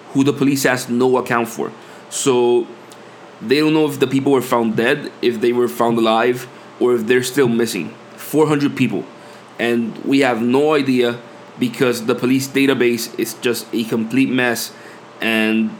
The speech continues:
it just needs to be fixed. This, the problems like this have happened with other types of crime before, and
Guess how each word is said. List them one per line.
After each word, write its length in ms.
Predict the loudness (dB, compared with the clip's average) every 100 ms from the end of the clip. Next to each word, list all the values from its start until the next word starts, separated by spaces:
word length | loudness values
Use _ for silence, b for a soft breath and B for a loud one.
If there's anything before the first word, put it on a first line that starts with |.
| -18 -14 -6
it 140 | -6
just 280 | -4 -6 -4
needs 340 | -2 -2 -2 -4
to 80 |
be 140 | -2 -2
fixed. 420 | -2 -4 -6 -6
This, 360 | -6 -6 -10 -8 0
the 240 | 0 0 -4 -2
problems 300 | 0 2 2
like 200 | 0 0
this 180 | 0 2
have 240 | 0 0
happened 340 | -2 0 0
with 180 | 0 -2
other 180 | -2 -2 -2 -6 -4
types 180 | -4
of 140 | -4 -2
crime 220 | 0 0
before, 420 | -2 -2 0 -2 -4 B B B B B B -6
and 540 | -4 -2 -2 -2 -4